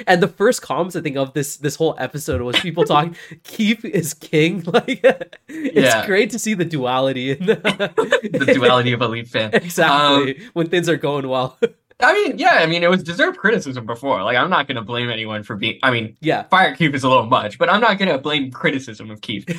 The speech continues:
Speaker 2: you know,
Speaker 1: <laughs>
Speaker 2: uh, and I'm not gonna blame criticism of Keefe, I mean, praise of Keefe here. He did a great job today.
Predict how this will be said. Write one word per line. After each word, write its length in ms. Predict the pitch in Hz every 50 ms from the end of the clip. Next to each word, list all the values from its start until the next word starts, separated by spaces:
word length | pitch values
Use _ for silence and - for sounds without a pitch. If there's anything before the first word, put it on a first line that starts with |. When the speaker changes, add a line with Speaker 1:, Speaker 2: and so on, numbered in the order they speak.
| - - -
Speaker 2:
you 160 | - - 135
know, 200 | 135 123 113 113
Speaker 1:
<laughs> 100 | 110 -
Speaker 2:
uh, 360 | - 123 113 110 110 110 110 101
and 100 | 120 127
I'm 60 | 135 147
not 140 | 156 156
gonna 160 | 165 170 165 151
blame 320 | 156 160 165 175 175 165
criticism 480 | - 190 175 175 180 175 175 180 175 180
of 160 | 180 180 -
Keefe, 220 | - 202 196 196 -
I 60 | 147 135
mean, 180 | 143 139 135 139
praise 280 | - 160 170 170 175
of 100 | 180 175
Keefe 240 | - - 196 190 -
here. 220 | 180 190 262 262
He 140 | - 123 135
did 120 | 135 214 240
a 40 |
great 240 | - 165 185 220 196
job 280 | - 180 202 240 254 254
today. 320 | 175 131 110 107 - -